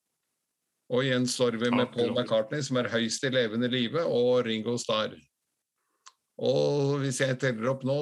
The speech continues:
Speaker 1: så er det en, to, tre, fire, fem, seks,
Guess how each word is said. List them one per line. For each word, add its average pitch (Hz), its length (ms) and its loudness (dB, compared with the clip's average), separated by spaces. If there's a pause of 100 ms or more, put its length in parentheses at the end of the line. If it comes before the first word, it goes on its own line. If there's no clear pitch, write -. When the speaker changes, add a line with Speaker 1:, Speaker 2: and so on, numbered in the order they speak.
Speaker 1:
så 127 160 -2
er 123 40 0
det 127 200 -2
en, 135 1000 -2 (400)
to, 123 340 -2
tre, 120 500 -2
fire, 113 880 -2
fem, 117 1600 -2 (760)
seks, - 680 -4